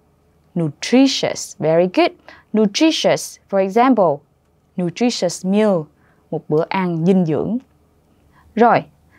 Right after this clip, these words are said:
từ thứ tám các bạn hãy nhìn vào hành động ở đây và cho cô biết đó là wash your hands. Very good. Vậy thì wash your hands là để giữ vệ sinh. Ok, vậy thì từ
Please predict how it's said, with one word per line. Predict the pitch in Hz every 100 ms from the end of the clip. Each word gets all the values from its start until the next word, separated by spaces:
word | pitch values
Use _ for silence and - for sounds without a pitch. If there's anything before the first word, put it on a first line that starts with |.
| _
từ | - 202
thứ | 247
tám | 277 226 220 311
các | 320
bạn | - 165
hãy | 196
nhìn | 233 226 185
vào | 175
hành | 175 170 160
động | 143 165
ở |
đây | 214 214 202 180
và | 165
cho | 175 180
cô |
biết | 185 202 247
đó | 226
là | 262 202 180 220 - _ _ _ _ _ _
wash | 170 180 190 190
your | 175 156
hands. | 151 202 208 165 - -
Very | 160 170 196
good. | 311 392 - _ - - _
Vậy | - 180
thì | 202
wash | 175 190 240 269 226
your | 220
hands | 208 240 254 247 -
là | 175 165
để | 160 156 220 302 - _ _ _ _ _
giữ | 185 165 160 254 214
vệ | 160
sinh. | 170 - 247 220 147 - - -
Ok, | 175 -
vậy | 233 165 165 160
thì | 185 185
từ | 185